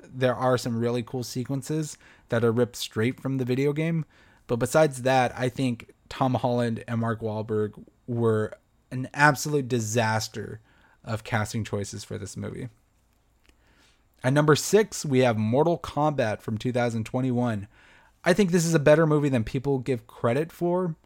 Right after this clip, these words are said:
Now, yes, there's some stupid shit in there. I think a lot of people don't like the character that they created for the movie, which I, I'm pretty sure they might implement him into the Mortal Kombat One video game,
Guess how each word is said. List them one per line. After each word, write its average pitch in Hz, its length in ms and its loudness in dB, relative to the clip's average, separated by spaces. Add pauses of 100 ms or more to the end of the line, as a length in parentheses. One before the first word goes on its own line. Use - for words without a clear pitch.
(340)
Now, 175 220 0
yes, 175 360 4
there's 175 200 0
some 147 160 -6
stupid 135 480 -4
shit 127 280 -2
in 127 160 -6
there. 123 560 0 (120)
I 123 120 -4
think 120 200 -8
a 120 40 -4
lot 120 220 -2
of - 80 -4
people 120 480 -6
don't 117 380 -4
like 117 320 -6 (260)
the 110 680 -6
character 151 500 4
that 131 180 2
they 127 120 0
created 131 640 2
for 131 300 0
the 135 100 0
movie, 139 480 0 (720)
which 127 280 -2
I, - 180 -12 (320)
I'm 143 120 -4
pretty 240 260 4
sure 196 260 4
they 165 120 0
might 156 240 0
implement 139 460 -2
him 127 180 -2
into 120 360 -4
the 113 100 -4
Mortal 123 260 0
Kombat 117 440 -4
One 113 440 -2
video 104 320 -4
game, 104 380 -6